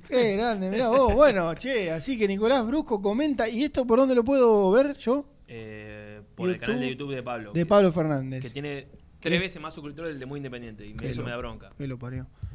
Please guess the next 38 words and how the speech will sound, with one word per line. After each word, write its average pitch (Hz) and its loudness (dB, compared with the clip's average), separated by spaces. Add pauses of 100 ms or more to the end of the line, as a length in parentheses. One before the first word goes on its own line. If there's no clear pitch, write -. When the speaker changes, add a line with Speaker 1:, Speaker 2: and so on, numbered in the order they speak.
(260)
Speaker 1:
Pablo 202 2
Fernández, 190 -2
actor, 202 6
es 185 -4
por 160 -8
lo 151 -2
que 160 0
veo. 190 2 (120)
Speaker 2:
Sí. 135 -8 (340)
Speaker 1:
Mirá 165 -4
vos, 123 -6
Speaker 2:
Eh, 113 -10
Speaker 1:
actor, 185 0
relator, 156 0
com-, 151 -10
Speaker 2:
no, 185 -4
no, 180 -2
Speaker 1:
com-, - -8
Speaker 2:
es - -6
Speaker 1:
completito, 190 0
Speaker 2:
un, 151 -4
Speaker 1:
Pablo. 147 0
Speaker 2:
es 147 -10
un 156 -10
completo. 135 -10
Speaker 1:
Muy 156 -6
bien. 165 -4
Speaker 2:
Es 127 -6
un 127 -12
completo 127 -14
total. 117 -12 (500)
Eh, 131 -8
escúchame. 143 -8 (140)
Speaker 1:
Un 240 -2
correcto, 240 -4
y 156 -14
el 160 -14
bombino. 175 -14